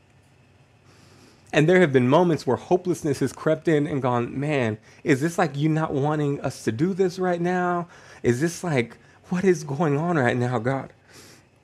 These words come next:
But then I look back at my life, man.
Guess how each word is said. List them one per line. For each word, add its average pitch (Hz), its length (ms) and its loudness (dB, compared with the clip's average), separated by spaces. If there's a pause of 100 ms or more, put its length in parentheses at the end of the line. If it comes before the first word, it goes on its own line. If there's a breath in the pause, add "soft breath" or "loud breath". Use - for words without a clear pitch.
(3750)
But 151 220 -2
then 202 180 2
I 170 120 2
look 175 340 0
back 208 260 -2
at 202 80 -4
my 151 140 0
life, 226 420 -2
man. 175 320 -8